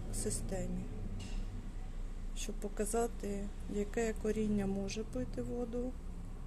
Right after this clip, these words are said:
яке не може пити воду, якщо воно тут таке є, але в цілому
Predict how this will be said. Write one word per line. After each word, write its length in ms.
яке 340
не 120
може 360
пити 380
воду, 400
якщо 300
воно 260
тут 260
таке 300
є, 200
але 160
в 80
цілому 600